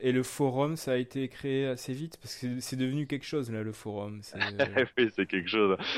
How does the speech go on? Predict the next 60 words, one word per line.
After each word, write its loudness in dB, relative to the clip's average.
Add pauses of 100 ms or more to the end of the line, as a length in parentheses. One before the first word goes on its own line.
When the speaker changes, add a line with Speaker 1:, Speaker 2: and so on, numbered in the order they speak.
(180)
Speaker 2:
Euh, 6
le... 4
Non, -2
non, 0
il 0
a 2
été... -2
on -2
l'a -4
créé -10
en -8
deux -10
mille -2
six, -8 (360)
si -18
je -20
dis -20
pas -10
de -20
bêtises. -16
Speaker 1:
D'accord. -8 (800)
Speaker 2:
Euh, -20
voilà, -6
donc -12
il -14
a -12
quatre -10
ans -8
d'existence -12
maintenant, -12
quoi. -16 (320)
On -14
va -8
pas -4
tout -16
de -18
suite, -14
tout -12
de -20
suite, -12
mais, -2
euh, -6 (180)
bah, -6
de -4
fur -2
et 2
à 0
mesure, 0
on 2
s'est -10
dit -8
que -16
ce -10
serait -6
bien 0
d'avoir 2
un 0
forum, 0
donc, -8 (100)
euh, -14